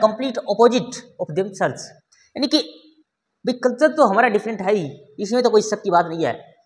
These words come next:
जो western culture है वो अलग है और eastern culture अलग है। तो ये हमारा culture है, उन्होंने पाया कि हमारा culture जो है वो western से बिल्कुल क्या है, different है। Orientalism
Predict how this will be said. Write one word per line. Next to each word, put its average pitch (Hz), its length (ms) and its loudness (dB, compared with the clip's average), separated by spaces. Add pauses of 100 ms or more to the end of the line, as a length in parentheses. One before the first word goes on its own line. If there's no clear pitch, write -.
(140)
जो 170 80 -4
western 208 300 -4
culture 208 280 2
है 190 300 -2
वो 170 120 4
अलग 180 180 0
है 175 260 0
और 170 180 2
eastern 196 240 -8
culture 185 260 -4
अलग 175 300 -4
है। 117 340 -12 (1600)
तो 285 60 6
ये 294 360 4
हमारा 226 260 4
culture 285 280 4
है, 240 60 6
उन्होंने 254 260 4
पाया 226 280 2
कि 262 120 0
हमारा 208 240 2
culture 254 320 0
जो 254 140 6
है 202 360 2
वो 190 100 4
western 214 280 0
से 233 100 4
बिल्कुल 196 220 -4
क्या 220 120 2
है, 135 300 2
different 196 320 -6
है। 175 260 2 (400)
Orientalism 262 580 2